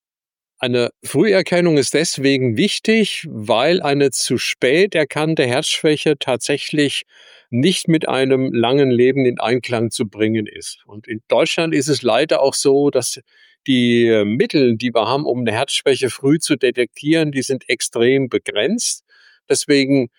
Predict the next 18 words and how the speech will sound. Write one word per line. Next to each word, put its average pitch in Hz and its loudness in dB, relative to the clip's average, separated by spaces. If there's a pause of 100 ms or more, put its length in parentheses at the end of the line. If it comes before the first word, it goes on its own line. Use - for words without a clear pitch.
(160)
weise 127 0
ich 127 -2
hier 147 2
noch 147 -2
mal 113 2
drauf 104 0
hin, 180 2
dass 127 0
es 120 0
einfache 143 0
Bluttests 143 -4
gibt - -4
für 123 -2
die 107 -2
Hausärzte, 165 -2 (380)
die 151 2
damit 143 0
rechtzeitig 139 -2